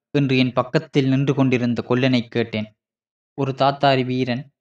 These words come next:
படையை விட்டு தப்ப முயன்றதால் அவனை பிடித்து அடிக்கிறார்கள்" என்று கொல்லன் கோபமான குரலில் சொன்னான், வரிசையில் கடைசி தொங்கலை பார்த்தபடி. அந்த பக்கத்தை நானும் பார்த்தேன். வரிசைகளுக்கிடையே இருந்து பயங்கரமான உருவம் ஒன்று என்னை நோக்கி வந்து கொண்டிருந்தது.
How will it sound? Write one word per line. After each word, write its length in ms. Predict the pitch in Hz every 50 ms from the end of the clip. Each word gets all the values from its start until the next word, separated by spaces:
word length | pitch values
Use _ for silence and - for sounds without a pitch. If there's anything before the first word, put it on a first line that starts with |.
| _ _ _
படையை 380 | - 135 143 147 151 147 139
விட்டு 340 | 131 135 123 - 139 131 -
தப்ப 300 | - 127 123 - 147 139
முயன்றதால் 540 | 135 131 131 131 127 120 123 120 120 120 117
அவனை 420 | - - 120 127 135 139 131 131
பிடித்து 420 | - - 120 120 117 - - 113 -
அடிக்கிறார்கள்" 760 | - 120 131 135 - - 147 131 127 127 123 120 120 117 -
என்று 320 | - 123 123 120 110 110 -
கொல்லன் 320 | 127 123 123 127 120 113 -
கோபமான 560 | - 131 131 131 135 127 127 123 123 120 113
குரலில் 380 | - 120 113 113 117 113 110 107 -
சொன்னான், 440 | - 113 113 110 107 104 107 - _ _ -
வரிசையில் 480 | 113 120 123 123 - 131 117 120 120 120
கடைசி 420 | - - 117 120 - - 135 - - -
தொங்கலை 360 | 123 123 117 117 113 110 110 - _
பார்த்தபடி. 560 | - 120 120 120 - - 113 117 107 104 104 - _ _ _ _ _ _ _ _ _ _ _ _ _ _ _ _ _ _ _ _
அந்த 320 | - 143 147 139 135 135
பக்கத்தை 500 | - 139 127 - - 135 - - 135 135
நானும் 380 | 135 131 123 127 139 143 135 127
பார்த்தேன். 440 | 131 117 113 - - - 113 107 - _ _ _ _ - 135
வரிசைகளுக்கிடையே 920 | 131 135 139 - 147 135 127 135 131 123 - - 131 127 127 123 127 127
இருந்து 280 | 123 123 120 123 120 120
பயங்கரமான 720 | - 120 127 135 143 135 135 131 127 127 123 123 120 113
உருவம் 380 | 113 117 127 135 139 135 131 127
ஒன்று 280 | 123 120 117 120 113
என்னை 280 | 113 117 117 123 131 127
நோக்கி 320 | 123 120 110 110 - 123
வந்து 260 | 110 113 113 117 123
கொண்டிருந்தது. 680 | 117 117 110 110 113 107 107 107 104 101 101 104 -